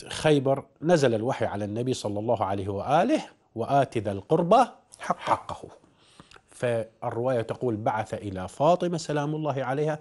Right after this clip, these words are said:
Speaker 1: وأهداها وأعطاها فدكا".
Speaker 2: بالتالي هي تمليك سماوي قبل أن يكون تمليك شخصي.
Speaker 1: أحسنتم، تمليك من الله من السماء عن طريق النبي إلى الزهراء سلام الله عليها. وبالفعل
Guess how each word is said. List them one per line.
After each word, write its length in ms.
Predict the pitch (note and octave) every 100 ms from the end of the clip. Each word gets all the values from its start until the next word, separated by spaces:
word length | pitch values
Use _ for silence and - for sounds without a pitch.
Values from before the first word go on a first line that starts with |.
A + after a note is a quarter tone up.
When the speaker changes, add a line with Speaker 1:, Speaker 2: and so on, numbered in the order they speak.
| - - - -
Speaker 1:
وأهداها 1160 | B2 C3 C3 A#2+ A#2 G#2 C3 E3+ D3+ F3 G3+ - _ _
وأعطاها 1000 | A2 A2 G#2+ G#2 - C#3+ E3 D#3 G3+ G#3 - _
فدكا". 480 | - A2 - - - - _ - - -
Speaker 2:
بالتالي 420 | E3+ - F#3+ G3 E3+
هي 260 | F#3+ F#3+
تمليك 840 | E3 F3+ F3 F#3 G3 - F3+ E3 D3
سماوي 480 | - F3+ F#3 G3 F#3
قبل 280 | F#3 F#3
أن 120 | E3+ E3+
يكون 340 | D#3 F3 E3
تمليك 280 | E3 D#3 D3+
شخصي. 360 | E3 C#3 -
Speaker 1:
أحسنتم، 640 | B2+ B2 - - D3 - G#2 - - _
تمليك 560 | B2+ A#2 A#2+ D#3 B2 -
من 140 | A2
الله 480 | F#2+ G2 C3+ F3 D3
من 120 | A#2+ G#2
السماء 600 | G2+ - A#2 D3+ G#3+ A3+ - - - - -
عن 160 | B2+
طريق 360 | G2+ A2 C#3 G#2+
النبي 440 | G#2 C#3 E3 F3+ -
إلى 120 | G2+
الزهراء 440 | F2+ F#2 B2 C#3
سلام 380 | - G2 F#2 F#2
الله 200 | F2+ D#2
عليها. 460 | - - - - - - - _
وبالفعل 600 | A3+ A3 F3+ - C#3+ D#3+